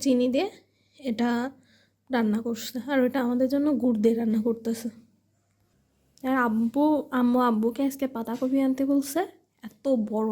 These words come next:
একটা পাতাকপি নিয়ে আসছে, দেখেন কত বড়। এ উঁচু করাই দুষ্কর,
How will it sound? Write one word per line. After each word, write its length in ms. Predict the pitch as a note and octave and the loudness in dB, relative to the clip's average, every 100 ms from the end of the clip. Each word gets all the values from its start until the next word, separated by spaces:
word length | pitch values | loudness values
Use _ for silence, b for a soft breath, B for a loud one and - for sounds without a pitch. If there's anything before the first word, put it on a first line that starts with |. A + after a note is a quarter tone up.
| G#3+ | -4
একটা 160 | - A3+ | -8 -12
পাতাকপি 400 | G#3+ G#3+ G#3+ A3+ A#3+ | -10 -12 -14 -8 -6
নিয়ে 140 | A3+ G#3+ | -4 -6
আসছে, 200 | - - G#3+ A3 | -8 -10 -8 -6
দেখেন 240 | A3+ A3 A3 | -4 -6 -6
কত 300 | B3+ - - A#3+ | -8 -8 -6 -4
বড়। 160 | - - - _ _ b b b b b _ - | -4 -10 -16 _ _ b b b b b _ -6
এ 120 | A#3 B3 B3 B3 B3+ - _ - | -2 0 0 0 -2 -10 _ 2
উঁচু 160 | C4+ C4 A3+ | 2 4 2
করাই 260 | A3 B3 A#3+ - - - | 2 2 0 -6 -16 -8
দুষ্কর, 360 | A#3 - A#3 | -6 -6 -8